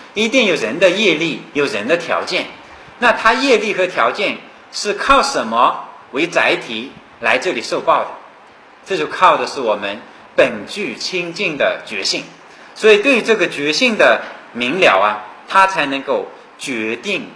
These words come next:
智慧。这个智慧是决定的，世间是什么样，出世间是什么样，他非常清楚。这是这个维摩诘的智慧。所以说，有以决定的智慧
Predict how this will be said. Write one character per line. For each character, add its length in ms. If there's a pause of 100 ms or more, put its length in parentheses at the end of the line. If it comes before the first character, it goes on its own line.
(160)
智 160
慧。 180 (640)
这 160
个 80
智 200
慧 280 (200)
是 200
决 200
定 220
的， 140 (340)
世 220
间 220
是 100
什 160
么 120
样， 200 (400)
出 220
世 140
间 200
是 100
什 140
么 140
样， 180 (380)
他 140
非 120
常 160
清 220
楚。 60 (880)
这 120
是 320 (320)
这 120
个 360
维 140
摩 180
诘 220
的 220
智 160
慧。 200 (320)
所 140
以 60
说， 400 (200)
有 360
以 240
决 360
定 220
的 100
智 260
慧 340